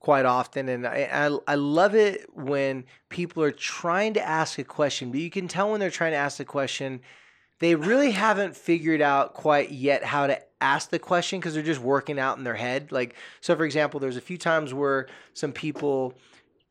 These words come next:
we gave them the tool, you could tell that the tool made sense. They even said, "This makes great sense." Then they'd say about their situation, and they would say, "Well, like, how am I supposed to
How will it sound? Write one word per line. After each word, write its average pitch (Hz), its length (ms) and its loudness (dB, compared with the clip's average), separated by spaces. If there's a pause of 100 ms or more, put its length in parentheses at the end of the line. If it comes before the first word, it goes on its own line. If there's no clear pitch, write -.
(140)
we 160 120 0
gave 156 260 2
them 208 180 -2
the 196 80 -4
tool, 131 480 0 (680)
you 165 120 -8
could - 200 -4
tell 202 300 4
that 180 200 -4
the 160 60 -8
tool 175 260 0
made 151 240 -2
sense. 143 420 0
They 165 140 4
even 160 140 2
said, 170 220 0
"This 190 200 2
makes 185 260 -2
great 170 240 2
sense." 151 400 -2 (340)
Then 226 160 4
they'd 233 180 6
say 214 160 6
about 190 240 6
their 170 120 0
situation, 147 840 0 (160)
and 165 120 -2
they 175 60 4
would 170 120 0
say, 170 240 4
"Well, 160 380 6 (240)
like, 156 220 0
how 214 300 4
am 240 80 2
I 226 100 8
supposed 202 340 0
to 170 180 0